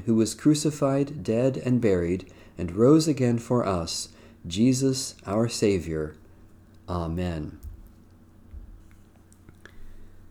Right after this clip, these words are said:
Satisfy us with your love in the morning, and we will live this day in joy and praise.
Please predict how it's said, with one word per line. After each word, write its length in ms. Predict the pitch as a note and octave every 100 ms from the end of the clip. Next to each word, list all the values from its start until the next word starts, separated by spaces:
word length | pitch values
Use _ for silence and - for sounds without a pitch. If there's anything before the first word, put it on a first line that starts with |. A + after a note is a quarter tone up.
| - - -
Satisfy 600 | - D#3+ A#2+ G2+ - G2+
us 200 | A2 A#2+
with 160 | B2 A2+
your 140 | A2+
love 340 | G#2+ B2 A#2 A2
in 80 | A2
the 60 |
morning, 440 | A2+ C3 B2 A#2 A#2
and 200 | A#2 A2+
we 160 | C3+
will 140 | C#3+ B2+
live 260 | C3+ A#2+
this 240 | C3 C#3 -
day 280 | B2+ C3
in 240 | C3+ B2+ B2+
joy 380 | A#2 A#2 A#2+ B2
and 240 | A#2+ A#2
praise. 580 | C3 A2+ F#2+ E2 -